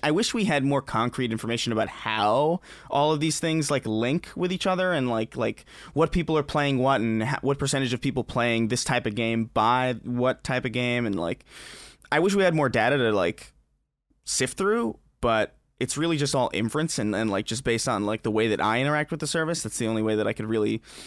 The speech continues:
you know, give any insight. But I think it's an interesting, it's interesting to me that Series X outsold PlayStation and that M L B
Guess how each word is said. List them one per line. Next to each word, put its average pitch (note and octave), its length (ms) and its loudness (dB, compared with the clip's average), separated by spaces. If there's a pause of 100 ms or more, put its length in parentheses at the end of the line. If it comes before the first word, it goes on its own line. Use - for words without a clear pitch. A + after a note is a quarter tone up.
(420)
you A#2+ 140 0
know, D2+ 260 -2 (560)
give B2 160 0
any G2+ 220 -2
insight. E2+ 500 -2
But D#2 300 -2 (340)
I - 40 -4
think D#3 120 -4
it's - 100 -4
an E3 80 0
interesting, G#2+ 800 -2 (300)
it's D3 140 0
interesting F#3 540 0
to E3+ 120 -2
me A2+ 580 0 (920)
that A2+ 520 0 (340)
Series C3 420 0
X B2+ 140 -2
outsold A#2+ 440 -2
PlayStation A2 640 -2
and A2+ 460 0
that A2 180 0
M A2 160 0
L G2+ 160 0
B F2+ 420 -2